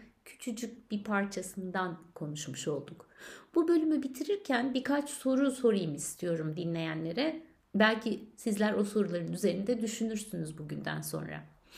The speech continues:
Bir tanesi bu bölümün kendi sorusu olsun. Hani şu gökyüzüne bakmakla ilgili olan. Acaba gerçekten en son ne zaman başınızı kaldırıp şöyle enseye doğru başınızı geriye alıp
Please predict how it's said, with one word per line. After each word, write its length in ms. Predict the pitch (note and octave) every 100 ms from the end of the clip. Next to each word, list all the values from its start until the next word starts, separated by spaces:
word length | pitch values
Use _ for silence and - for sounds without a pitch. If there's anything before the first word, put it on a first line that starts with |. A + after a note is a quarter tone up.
| - - - - - - -
Bir 100 | D#4+
tanesi 720 | G4 G4 F#4 F4+ - F#4+ F#4+ - -
bu 140 | C4+ B3
bölümün 400 | C4 B3 C#4+ F4+
kendi 380 | - C4+ B3+ C4
sorusu 440 | - F3 - D3
olsun. 360 | - D3+ - D3+ - _ _ _ _ _ _ _
Hani 300 | F#3+ E3 D#3+
şu 340 | - F3 E3+ - _
gökyüzüne 560 | - E3+ - F#3+ F3 E3
bakmakla 540 | F#3 F#3 F3+ E3+ -
ilgili 400 | D#3 D3+ D3+ D3
olan. 320 | D3+ D3 C#3+ D#3 - - - -
Acaba 240 | - B4 F#4 G#3
gerçekten 840 | G#3+ C#4+ D#4+ E4+ E4 - F#3+ G3+ G3+ - _ _ _
en 180 | A#3 D#4+
son 300 | D#4+ B3 G#3+
ne 100 | A#3+
zaman 400 | B3 A3 F3 D#3+ - -
başınızı 520 | G#3+ - G3 - -
kaldırıp 680 | G#3 G3 G#3+ F#3+ G3+ - -
şöyle 360 | - F3+ F#3
enseye 560 | - F3+ F3 - F3 F3
doğru 320 | E3+ D#3+ D#3+
başınızı 440 | D3 - D#3+ D#3
geriye 400 | - D#3+ E3 D#3
alıp 540 | D3+ - F#3+ G3+ -